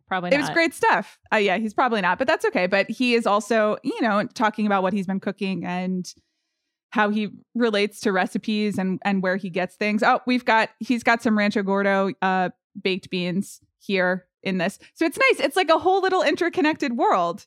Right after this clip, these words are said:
Speaker 2: in the Grub Street diet.
Speaker 1: Yeah. Love it. I like reading about food, um,
Speaker 2: Mm-hmm.
Speaker 1: and eating food. I just am a bad, bad cook. And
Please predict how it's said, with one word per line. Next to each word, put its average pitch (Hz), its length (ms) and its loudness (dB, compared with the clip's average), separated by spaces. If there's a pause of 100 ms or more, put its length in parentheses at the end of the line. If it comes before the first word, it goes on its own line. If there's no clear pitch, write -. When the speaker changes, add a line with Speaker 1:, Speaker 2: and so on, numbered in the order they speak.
Speaker 2:
in 240 140 2
the 226 80 2
Grub 202 260 0
Street 180 260 -6
diet. 120 480 -2
Speaker 1:
Yeah. 247 520 2 (260)
Love 285 220 2
it. 185 240 2 (640)
I 294 120 6
like 381 160 0
reading 247 300 0
about 214 220 0
food, 185 420 -2 (640)
um, 180 400 0
Speaker 2:
Mm-hmm. 269 200 0 (760)
Speaker 1:
and 185 300 0
eating 190 280 -4
food. 165 320 -4
I 185 100 0
just 175 220 -6
am 180 100 -4
a 175 120 -4
bad, - 340 -8 (100)
bad - 360 -8
cook. - 320 -16 (400)
And 175 440 -10